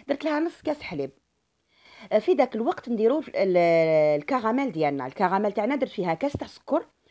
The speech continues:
وخليته حتى داب كامل، زدت له مغرف مليحه تاع مار-، تاع مارغرين. بعد ما دابت لي المارغرين في داك السكر الكراميل ديالي، زدت لها حوالي واحد الكاس كريمه سائله. كيما راكم تشوفوا عاودت رجعتها فوق النار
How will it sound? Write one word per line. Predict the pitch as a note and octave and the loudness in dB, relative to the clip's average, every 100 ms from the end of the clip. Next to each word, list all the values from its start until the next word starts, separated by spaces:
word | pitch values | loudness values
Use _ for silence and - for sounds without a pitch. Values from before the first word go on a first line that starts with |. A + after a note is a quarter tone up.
| _ - | _ -6
وخليته | C#4+ D4 D4 | -2 -2 -2
حتى | - - D4+ | -6 -4 0
داب | F#3 E3+ | 0 0
كامل، | - A3 F#3+ F#3+ E4+ G#4 _ - | -2 -2 0 0 -2 -4 _ -16
زدت | G3 B3 C4+ | -14 -8 -2
له | F4 - | -2 0
مغرف | A#3 E4 - | 2 0 0
مليحه | A3 C#4 F4 - | -4 -2 -4 -6
تاع | G4+ B3+ | -2 -2
مار-، | F#3 D#3+ D3 | 0 -2 -2
تاع | A3 | -2
مارغرين. | G3 F3+ D3+ C#3 B2+ A#2 _ _ _ - - | -2 -2 -2 -4 -6 -14 _ _ _ -20 0
بعد | F#3 G#3 | 2 4
ما | G#3 G3 | 2 2
دابت | F#3+ - G#3 | 2 0 -2
لي | |
المارغرين | F#3 F3 E3+ E3 E3 | 0 0 0 0 -2
في | D#3 | -2
داك | D#3 | -4
السكر | - - - D#3 | -6 -10 -4 -4
الكراميل | - D#3 D#3 D#3 D3 | -4 -4 -2 -2 -2
ديالي، | E3 F#3 A#3+ F#4 - _ _ G3 | 2 2 2 -2 -6 _ _ -10
زدت | B3 - | -8 -6
لها | B3+ D4+ E4 _ _ | -4 -4 -6 _ _
حوالي | - C4+ C#4 B3+ | -2 2 2 2
واحد | A#3+ A#3+ G#3+ | -2 -4 -6
الكاس | - G4 | -6 -6
كريمه | - C4 C4+ C4 | -4 -4 -2 -2
سائله. | F#3 - C#3+ C3 B2+ _ _ _ | -2 -2 -4 -6 -8 _ _ _
كيما | A#3+ A3 F#3+ | -4 -2 -2
راكم | G#3 G3+ | -4 -8
تشوفوا | A3+ C4+ | -4 0
عاودت | A3+ A#3 | 0 0
رجعتها | A3 F3 E3+ F3 E3+ | -2 -6 -6 -6 -4
فوق | A#3 A#3 | -4 -6
النار | A3 C#4+ | -6 -6